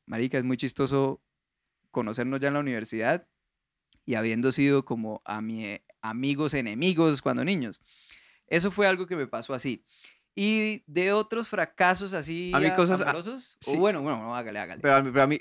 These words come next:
Speaker 2: co-, cosas curiosas que me pasaron alguna vez. Una vez intenté tener amigos de parche, ¿no? Y me acuerdo mucho que me ha pasado ya dos veces, ¿no? Que me han llamado las parejas de estos amigos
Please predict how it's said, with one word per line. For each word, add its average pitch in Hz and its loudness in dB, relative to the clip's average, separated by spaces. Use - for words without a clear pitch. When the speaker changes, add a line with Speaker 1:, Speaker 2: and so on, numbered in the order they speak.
Speaker 2:
co-, - -2
cosas 160 -4
curiosas 135 -2
que 160 -8
me 143 -4
pasaron 123 0
alguna 123 -2
vez. 147 -4
Una 147 -2
vez 147 0
intenté 127 -6
tener 135 -2
amigos 143 -2
de 123 -2
parche, 180 0
¿no? 160 -10
Y 127 -2
me 127 -2
acuerdo 127 -2
mucho 151 -6
que 147 -6
me 139 -2
ha 139 0
pasado 165 0
ya 156 2
dos 151 0
veces, 123 -2
¿no? 151 -12
Que 120 2
me 127 -2
han 135 0
llamado 147 4
las 135 2
parejas 147 2
de 110 2
estos 143 2
amigos 147 4